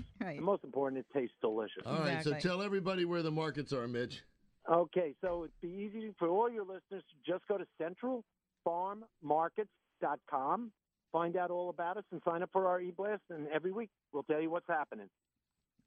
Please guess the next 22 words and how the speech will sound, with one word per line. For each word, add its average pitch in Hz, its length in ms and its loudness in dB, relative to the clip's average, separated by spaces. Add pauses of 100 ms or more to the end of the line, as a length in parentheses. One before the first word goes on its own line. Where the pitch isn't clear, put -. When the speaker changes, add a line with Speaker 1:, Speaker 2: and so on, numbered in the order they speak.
(340)
Speaker 1:
All 175 80 2
right, 233 80 4
Speaker 3:
All 370 140 2
right. - 0 -
Speaker 1:
great. 440 200 0
Thanks, 440 280 -2
Mitch. 403 140 2
Speaker 3:
Everybody 135 420 2
go 139 120 4
to 143 120 0
Central 143 340 -2
Farm 147 300 -2
Market. 151 340 -2
So - 80 -2
let's, 156 360 -2 (220)
speaking 135 280 -4
of 120 120 -4
going, 127 300 0
go 131 160 2
to 123 80 -2
Dave 131 300 2
Delaplane, 123 520 -2